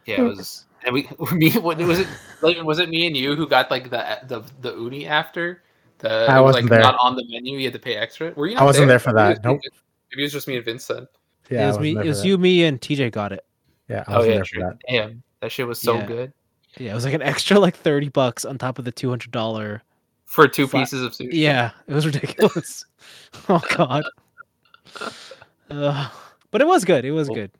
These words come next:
Speaker 1: yeah. It was definitely one of those things where it's like, I wouldn't do this regularly. Like, even if I could afford it, I don't think I could, would do it regularly. But it's, it was a nice, like, experience, like, a once in a lifetime type thing.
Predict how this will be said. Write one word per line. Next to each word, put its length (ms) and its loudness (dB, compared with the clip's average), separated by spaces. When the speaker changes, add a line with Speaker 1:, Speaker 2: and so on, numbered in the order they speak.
Speaker 1:
yeah. 260 -18
It 60 -2
was 80 0
definitely 260 4
one 100 2
of 60 0
those 160 -2
things 240 -2
where 140 -2
it's 160 -6
like, 340 -2
I 80 4
wouldn't 280 -2
do 80 -4
this 240 -6
regularly. 800 -2
Like, 160 2
even 160 -2
if 80 -4
I 80 0
could 160 -2
afford 300 0
it, 160 0
I 80 -4
don't 180 -6
think 160 -8
I 60 -2
could, 180 -12
would 120 -8
do 160 -4
it 40 -4
regularly. 640 -2
But 120 0
it's, 380 -6
it 80 -12
was 160 -4
a 40 -2
nice, 280 -8
like, 100 -4
experience, 600 -10
like, 120 -8
a 40 -10
once 240 -12
in 60 -14
a 40 -14
lifetime 340 -16
type 200 -18
thing. 200 -20